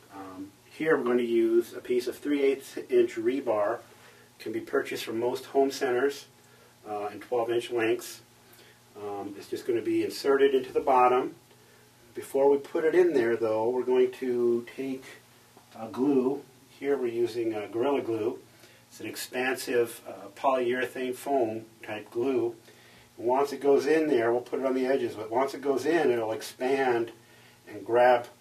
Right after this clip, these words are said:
uh, grab that rebar real well. Um, from there,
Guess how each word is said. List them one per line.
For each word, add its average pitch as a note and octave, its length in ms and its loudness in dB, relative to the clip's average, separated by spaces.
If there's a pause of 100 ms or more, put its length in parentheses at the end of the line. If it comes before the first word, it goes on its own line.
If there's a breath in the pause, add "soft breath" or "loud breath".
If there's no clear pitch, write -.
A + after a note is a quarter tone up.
(320)
uh, G#2+ 200 -16
grab A#2+ 260 0
that A2+ 180 0
rebar A2 420 0
real G#2 120 -6
well. G2+ 360 -4 (1200 soft breath)
Um, G#2 280 -10
from - 260 -10
there, E3+ 480 4